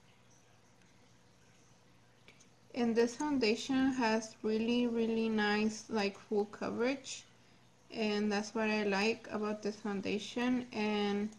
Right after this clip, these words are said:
like, it doesn't feel that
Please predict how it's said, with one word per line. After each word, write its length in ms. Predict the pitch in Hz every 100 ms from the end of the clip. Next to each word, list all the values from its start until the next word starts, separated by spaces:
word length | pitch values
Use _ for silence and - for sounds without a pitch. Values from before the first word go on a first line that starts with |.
| - - - - - - - - - - - - - - -
like, 300 | 226 220 214 -
it 180 | 220 220
doesn't 360 | 233 240 254
feel 500 | 247 240 226 220 220 - 247
that 440 | 214 202 190 -